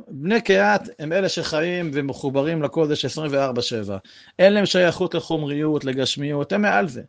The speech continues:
בני מררי, אמרנו, זה אנשים הפשוטים שעושים מה שצריך לעשות ידי חובה, שורת הדין ההלכתית. וגם להם, זה אנשים פשוטים, אז אין להם שום סיבוכים בעבודת השם. כלומר, עבודת השם זה לא בסל השאיפות שלהם, זה לא בשפה שלהם.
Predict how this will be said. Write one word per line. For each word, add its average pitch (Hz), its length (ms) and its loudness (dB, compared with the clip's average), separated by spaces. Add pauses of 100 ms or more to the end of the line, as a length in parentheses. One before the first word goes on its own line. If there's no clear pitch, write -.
(300)
בני 196 260 4
מררי, 214 460 4
אמרנו, 220 300 0
זה 151 120 -2
אנשים 180 300 -4
הפשוטים 180 500 0
שעושים 165 320 -2
מה 165 60 -2
שצריך 160 200 -6
לעשות 165 120 -6
ידי 165 140 0
חובה, 175 360 2 (160)
שורת 185 300 0
הדין 180 220 2
ההלכתית. 175 640 -4 (800)
וגם 233 380 4
להם, 262 300 6
זה 185 100 4
אנשים 190 260 -2
פשוטים, 233 380 -2
אז 170 140 -2
אין 226 80 0
להם 233 100 0
שום 226 180 0
סיבוכים 220 440 0
בעבודת 139 440 2
השם. 107 280 -6 (420)
כלומר, 156 160 4
עבודת 160 340 4
השם 202 280 2
זה 151 120 2
לא 185 100 4
בסל 185 300 2
השאיפות 175 500 0
שלהם, 156 300 0
זה 135 60 -4
לא 151 80 0
בשפה 143 420 -2
שלהם. 110 300 -6